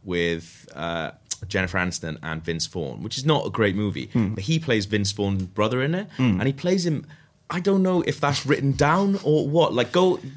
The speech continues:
Speaker 1: check it out on YouTube.
Speaker 2: Yeah.
Speaker 1: There's some of the stuff that he does in that thing, like, absolutely cracks me up because it's so weird and it's so,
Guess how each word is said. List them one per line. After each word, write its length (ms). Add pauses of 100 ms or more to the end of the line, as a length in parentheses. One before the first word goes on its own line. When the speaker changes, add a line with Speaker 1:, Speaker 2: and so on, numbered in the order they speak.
(100)
Speaker 1:
check 220
it 20
out 100
on 100
YouTube. 320 (120)
Speaker 2:
Yeah. 120
Speaker 1:
There's 120
some 140
of 80
the 40
stuff 300
that 80
he 80
does 300
in 120
that 320
thing, 200
like, 180
absolutely 420
cracks 260
me 100
up 120
because 280
it's 160
so 340
weird 440
and 100
it's 160
so, 440